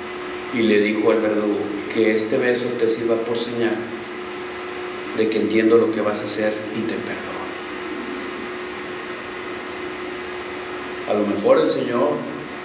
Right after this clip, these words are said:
no muy lejos nos puede llevar a eso.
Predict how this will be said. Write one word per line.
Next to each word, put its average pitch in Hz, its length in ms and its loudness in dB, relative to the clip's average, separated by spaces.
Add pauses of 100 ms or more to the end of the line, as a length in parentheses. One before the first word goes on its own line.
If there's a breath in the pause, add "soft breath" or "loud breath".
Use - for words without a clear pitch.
(540)
no 123 80 2
muy 131 220 6
lejos 131 320 2
nos 120 140 0 (140)
puede 113 200 6
llevar 113 220 4
a 113 60 -2
eso. - 220 -6